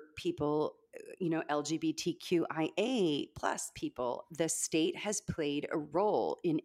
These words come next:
actually expanding certain kinds of rights and privileges that were only available to white people or to men or to straight people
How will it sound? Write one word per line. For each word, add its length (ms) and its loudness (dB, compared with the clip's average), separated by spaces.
actually 600 -2
expanding 1300 2
certain 440 4
kinds 380 2
of 160 -4
rights 280 2
and 120 0
privileges 500 -4
that 160 -8
were 160 -6
only 320 8
available 440 0
to 180 -10
white 300 -2
people 460 -4
or 120 -2
to 160 -4
men 500 0
or 80 -10
to 100 -12
straight 360 -2
people 480 -4